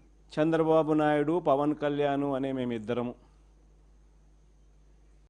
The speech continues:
త్రికరణ శుద్ధితో ప్రమాణం చేస్తా ఉన్నాము." ఏం బాండ్? బాండ్ మీద ఉన్న మాటలు ఇవన్నీ. నా ప్రెస్ కాన్ఫరెన్స్‌లో ఇవన్నీ కూడా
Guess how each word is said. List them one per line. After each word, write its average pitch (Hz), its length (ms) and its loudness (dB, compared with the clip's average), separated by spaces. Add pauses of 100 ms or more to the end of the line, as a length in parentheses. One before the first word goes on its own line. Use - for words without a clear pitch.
(280)
త్రికరణ 175 480 0
శుద్ధితో 160 500 -4
ప్రమాణం 135 560 -2
చేస్తా 117 380 -6
ఉన్నాము." 104 460 -10 (1400)
ఏం 180 200 6
బాండ్? 185 440 6
బాండ్ 147 220 0
మీద 196 160 0
ఉన్న 190 140 0
మాటలు 180 320 2
ఇవన్నీ. 151 400 -4 (800)
నా 117 140 -4
ప్రెస్ 123 260 -4
కాన్ఫరెన్స్‌లో 139 520 -2
ఇవన్నీ 127 260 0
కూడా 147 160 -4